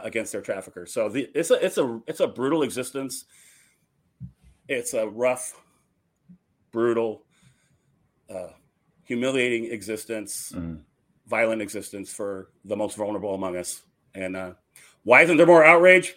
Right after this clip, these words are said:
Speaker 1: <laughs> That's why we're here right now. Let's get some more people to get outraged. This is wrong. It's bigger than a political party. It's bigger than a particular religion or lack of a faith or a faith. It's bigger than all those things. It's a
Speaker 2: Mm.
Speaker 1: humanitarian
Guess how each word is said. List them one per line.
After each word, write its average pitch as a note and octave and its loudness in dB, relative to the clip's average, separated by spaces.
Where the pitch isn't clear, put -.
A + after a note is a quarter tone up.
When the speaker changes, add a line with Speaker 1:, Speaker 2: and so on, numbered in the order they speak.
Speaker 1:
<laughs> A#3 -10
That's D#3 4
why E3 6
we're D#3+ 2
here E3 4
right D#3 6
now. B2 4
Let's D3+ -2
get E3+ 0
some D#3 -4
more D3 0
people D#3 0
to C#3 -4
get C3+ 0
outraged. D3+ 2
This C3+ -4
is B2+ -4
wrong. C#3 4
It's B2 -8
bigger D3 2
than C#3 2
a B2+ 2
political D3 0
party. C#3+ 4
It's C3 -6
bigger C#3 0
than C3+ -2
a B2 -4
particular C#3 -6
religion C3 0
or A#2+ -4
lack C3 -4
of C#3 -6
a C3 -4
faith D3 6
or B2+ 4
a C3 4
faith. C#3+ 0
It's B2 -6
bigger D3+ 2
than D3 2
all D3+ 4
those D#3+ 2
things. B2+ -4
It's B2+ -12
a B2+ -8
Speaker 2:
Mm. A#2 -6
Speaker 1:
humanitarian C#3+ -2